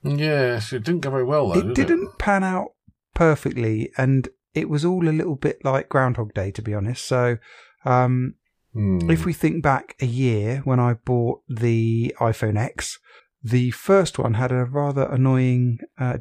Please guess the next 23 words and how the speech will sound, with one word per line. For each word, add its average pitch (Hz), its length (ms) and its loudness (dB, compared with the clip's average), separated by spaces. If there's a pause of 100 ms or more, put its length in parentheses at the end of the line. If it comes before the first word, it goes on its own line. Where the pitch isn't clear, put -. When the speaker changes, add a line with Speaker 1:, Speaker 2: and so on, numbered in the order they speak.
Speaker 2:
defect - 600 -4
on 123 140 0
the 120 80 2
rim 113 360 2
where 113 160 0
the 113 100 -2
bit 120 140 -2
of - 120 -4
plastic - 640 -6
antenna 120 520 0 (440)
masking, 113 720 0
uh, 110 340 -2
was 117 180 0
protruding, 113 720 2
and 110 100 2
it - 240 -6
kind 123 220 -4
of 107 120 -4
Speaker 1:
Yeah. 120 120 4
Speaker 2:
ruined 110 460 2
the 117 200 2
feel. 151 500 2 (480)
And 139 500 2